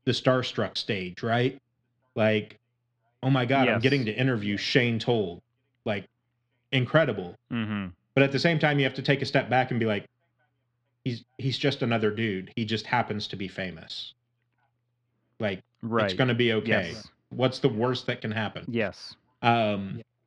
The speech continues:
Speaker 1: unless you're
Speaker 2: Right.
Speaker 1: like, you know, Brian Starr's and that Christopher Drew interview several years back, uh,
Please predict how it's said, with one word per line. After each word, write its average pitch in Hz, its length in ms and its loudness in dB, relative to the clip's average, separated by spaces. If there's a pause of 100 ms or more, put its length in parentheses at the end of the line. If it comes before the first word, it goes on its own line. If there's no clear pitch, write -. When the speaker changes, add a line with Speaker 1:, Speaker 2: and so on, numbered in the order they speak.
(120)
Speaker 1:
unless 123 260 2
you're 123 120 4
Speaker 2:
Right. 110 220 4
Speaker 1:
like, - 120 -16
you 120 100 -2
know, 98 140 0
Brian 113 320 2
Starr's 110 460 0
and 110 80 0
that 110 180 -2
Christopher 113 400 -4
Drew 110 560 0
interview 117 540 0 (720)
several 120 380 2
years 117 240 0
back, 117 340 0
uh, 117 180 0